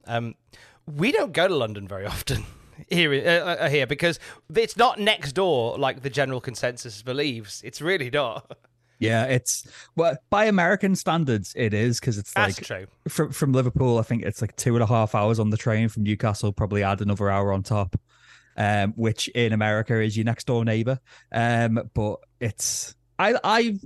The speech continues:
Speaker 2: I'm one of those, I really like London. I know a lot of people, even within our, uh, company,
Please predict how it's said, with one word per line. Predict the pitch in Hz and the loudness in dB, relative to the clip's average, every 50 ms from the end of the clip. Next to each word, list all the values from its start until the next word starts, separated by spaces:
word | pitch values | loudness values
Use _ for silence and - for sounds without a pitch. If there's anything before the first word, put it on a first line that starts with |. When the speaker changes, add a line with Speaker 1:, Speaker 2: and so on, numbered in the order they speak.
| - - | -6 -2
Speaker 2:
I'm | 185 190 185 | 0 0 2
one | 196 202 190 | 2 2 2
of | 190 | 2
those, | 185 175 170 | 2 2 2
I | 123 165 175 | 2 0 2
really | 165 160 160 156 147 135 | 2 2 2 2 2 2
like | 127 131 127 - | 0 0 0 0
London. | 143 135 131 113 101 95 95 - _ | 0 0 0 0 -2 -2 -4 -8 _
I | - 110 | -2 0
know | 120 135 131 | 2 2 2
a | |
lot | 127 127 - | 2 2 0
of | 113 - | 0 0
people, | - - 123 - - - 117 110 104 98 - - - _ _ _ _ _ _ | 0 0 0 0 0 0 0 0 0 -2 -4 -8 -16 _ _ _ _ _ _
even | - 123 113 131 120 | -4 -2 0 2 2
within | 120 113 117 110 110 | 2 2 2 0 2
our, | 107 101 98 95 98 98 95 95 127 - | 2 2 0 0 0 -2 -2 -4 -4 -2
uh, | 110 104 98 98 - | 0 0 0 0 0
company, | - 117 110 110 107 113 107 104 | 0 -2 -2 0 0 -2 -2 -4